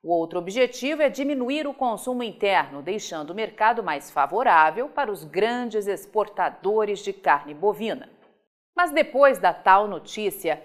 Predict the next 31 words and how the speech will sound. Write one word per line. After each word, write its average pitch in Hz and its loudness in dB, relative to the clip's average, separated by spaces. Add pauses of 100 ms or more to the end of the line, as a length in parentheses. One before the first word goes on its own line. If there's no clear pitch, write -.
o 370 -4
que 392 -2
de 339 -2
fato 285 -2
aconteceu 233 0
com 220 -6
as 180 -2
exportações 226 -2
de 175 -8
carne 170 2
bovina 226 -2
para 262 2
a 170 0
China 339 -8
e 320 -6
Hong 277 2
Kong? 165 0 (680)
Afinal, 208 6
com - 0
a 185 2
medida, 170 0
as 151 -6
vendas 208 -2
do 180 -6
segundo 254 -2
semestre 202 -4
de 170 -12
dois 175 -4
mil 185 -8
e - -6
dezenove 160 2